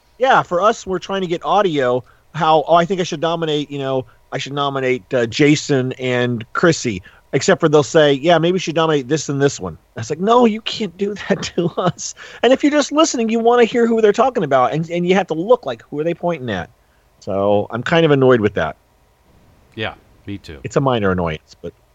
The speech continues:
Speaker 1: it is.
Speaker 2: <sighs> Well, the worst person to ever be H O H may be Douche Nozzle. Even before he was H O H, he was the expert on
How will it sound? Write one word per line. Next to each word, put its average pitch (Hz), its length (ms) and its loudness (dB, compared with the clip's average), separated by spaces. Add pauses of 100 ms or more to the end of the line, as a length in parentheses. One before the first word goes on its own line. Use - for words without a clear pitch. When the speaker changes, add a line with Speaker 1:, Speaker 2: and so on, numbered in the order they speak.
(100)
Speaker 1:
it 92 100 -10
is. - 320 -12
Speaker 2:
<sighs> - 60 -20 (1300)
Well, 151 360 2 (1600)
the 104 80 -10
worst 113 340 -8
person 107 360 -8
to 95 180 -12
ever 98 240 -8
be 87 200 -12
H 87 280 -12
O 82 120 -12
H 78 360 -16 (540)
may 104 320 -8
be 90 200 -12
Douche - 360 -16
Nozzle. 73 380 -16 (800)
Even 208 280 -2
before 208 480 4
he 202 120 4
was 170 200 2
H 151 240 2
O 131 120 0
H, 120 380 -2 (440)
he 208 180 -4
was 233 240 0
the 196 200 -2
expert 180 440 0
on 147 220 4